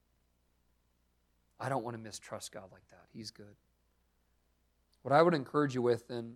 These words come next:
as we go out as a practical daily application starting today, is that you develop a kind of prayer life that Jesus is indicating here.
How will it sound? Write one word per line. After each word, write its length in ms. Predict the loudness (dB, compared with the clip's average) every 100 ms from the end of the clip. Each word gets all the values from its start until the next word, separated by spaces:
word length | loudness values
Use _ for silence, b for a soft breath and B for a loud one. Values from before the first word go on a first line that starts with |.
| -12
as 140 | -10 -8
we 80 | -6
go 180 | 2
out 140 | 4 4
as 140 | 0
a 40 | -6
practical 720 | -2 -2 -2 -8 -4 -4 -8 _ _ _ _ _ _ -20 _ -4
daily 320 | 0 4 6
application 640 | 4 0 -8 -8 -8 -14
starting 460 | -6 0 0 -2 -10
today, 320 | -10 -8 -8 -14 _ _ _ _ _ _ _
is 80 | -4
that 100 | -2
you 100 | 2
develop 560 | 2 6 8 8 6 -2 _
a 60 | -6
kind 220 | 0 0
of 100 | -2
prayer 320 | 4 8 10
life 240 | 8 4
that 160 | 0 -10
Jesus 460 | -6 -6 -6 -12 -14
is 140 | -16
indicating 420 | -18 -18 -20 -20 -20
here. 180 | -20